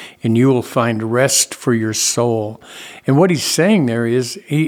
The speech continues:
it's the only time in all of Scripture that Jesus gives us a definition of his character.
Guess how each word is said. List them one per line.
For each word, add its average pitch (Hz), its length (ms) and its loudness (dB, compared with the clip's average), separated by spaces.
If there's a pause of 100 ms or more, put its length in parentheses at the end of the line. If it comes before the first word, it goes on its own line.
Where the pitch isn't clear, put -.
it's 151 220 0
the 151 120 4
only 185 220 6
time 151 720 2
in 135 300 0
all 143 280 4
of 147 100 -2
Scripture 131 720 -2
that 113 180 -2
Jesus 135 520 -2
gives 139 400 -2
us 113 400 -4 (360)
a 139 60 0
definition 151 760 2
of 123 100 -2
his 127 140 -2
character. 170 640 -2